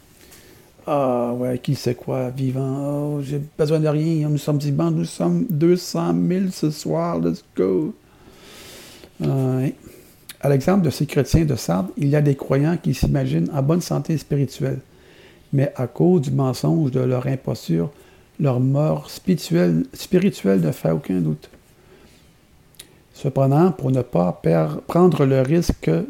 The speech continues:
que notre vie chrétienne soit un mensonge aux yeux de Dieu, nous devons être honnêtes et nous offrir tout entier à lui comme un sacrifice vivant.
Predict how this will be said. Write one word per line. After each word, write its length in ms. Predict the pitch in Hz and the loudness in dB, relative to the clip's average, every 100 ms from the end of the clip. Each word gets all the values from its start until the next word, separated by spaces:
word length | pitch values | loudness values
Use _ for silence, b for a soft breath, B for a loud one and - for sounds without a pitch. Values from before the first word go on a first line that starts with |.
| - | -4
que 80 | 135 | -2
notre 300 | 135 131 131 | -2 0 0
vie 140 | 135 | 0
chrétienne 400 | - 139 - - | -2 -4 -2 -2
soit 300 | - 139 - | -2 -2 0
un 60 | 135 | 0
mensonge 580 | 131 135 - 160 151 - | 2 0 0 -2 -2 -4
aux 140 | 135 127 | -2 -2
yeux 200 | 120 135 | 0 0
de 140 | 127 | -2
Dieu, 260 | 123 214 247 - B B B B B B _ _ _ | -2 -2 -4 -6 B B B B B B _ _ _
nous 140 | 135 135 | -2 2
devons 400 | 139 135 139 135 | 4 4 2 2
être 300 | 165 160 - - | 2 2 0 -4
honnêtes 540 | 143 143 165 160 151 - | -2 0 0 0 -4 -4
et 60 | |
nous 340 | 135 139 127 175 | -2 0 0 -2
offrir 500 | 143 - 185 185 - | -4 -2 0 0 0
tout 300 | - 233 202 | -4 -2 -2
entier 360 | 170 - 104 | -2 -2 -2
à 80 | 98 | 0
lui 280 | 76 78 85 | 2 2 0
comme 320 | - 80 78 - 320 | 0 0 0 -4 -6
un 300 | 156 143 139 143 156 | -2 0 -2 -4 -8
sacrifice 680 | - - 180 - 160 - 180 | -8 -6 -6 -2 -4 0 0
vivant. 500 | 151 127 160 170 160 | 0 0 -2 -2 -4